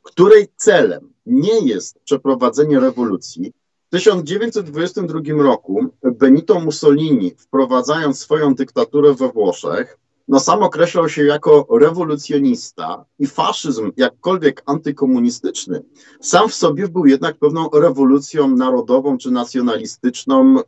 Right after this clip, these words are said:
zresztą również pod bardzo silnym wpływem socjalnym, szczególnie syndykalistów i lewicy faszystowskiej.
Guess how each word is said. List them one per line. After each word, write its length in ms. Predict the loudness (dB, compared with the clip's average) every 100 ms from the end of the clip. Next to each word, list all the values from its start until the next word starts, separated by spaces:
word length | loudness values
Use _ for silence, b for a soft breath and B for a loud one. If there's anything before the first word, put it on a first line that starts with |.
| -4
zresztą 400 | -2 2 6 6 6
również 360 | 2 2 2 -4 -4
pod 200 | 0 0
bardzo 400 | 2 0 2 -4
silnym 500 | -4 0 2 4 2
wpływem 420 | 0 _ 0 0
socjalnym, 640 | -4 -6 -4 -2 -2 -4 -10 _ _ _
szczególnie 400 | -8 -6 -4 -4
syndykalistów 840 | 0 0 0 -2 -4 -4 -8 -6
i 40 | 2
lewicy 380 | 2 2 -16
faszystowskiej. 680 | -8 -8 -8 -12 -14 -14 _